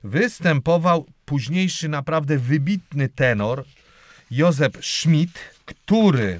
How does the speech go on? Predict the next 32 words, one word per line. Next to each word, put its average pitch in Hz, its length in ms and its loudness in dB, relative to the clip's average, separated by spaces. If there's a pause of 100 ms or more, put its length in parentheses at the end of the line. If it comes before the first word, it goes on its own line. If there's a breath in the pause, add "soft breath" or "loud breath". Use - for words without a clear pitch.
(140)
trafia 196 340 2
do 170 120 4
Berlina 139 680 2 (220)
i 147 140 -6
tam 180 320 4
robi 175 340 6
karierę 170 640 4
w 135 60 -2
Republice 151 600 -2 (140)
Weimarskiej, 147 1000 -2
nagrywa 160 580 2
płyty, 151 520 -2
wystąpił 175 760 -2
w, - 120 -12
naprawdę 170 400 -2
w - 80 -8
kilkudziesięciu 185 1080 -2
operach 180 600 0 (160)
nadawanych 160 760 2
w 123 80 -10
berlińskim 139 640 -2
radio. 113 480 -2 (220)
I 139 120 -4
to 180 180 2
jest 165 180 0
bardzo 156 440 0
ważne, 165 340 0
bo 156 140 -2
to 165 140 -4
jest 160 160 -2
właśnie 160 400 -2
wyjście 151 920 -2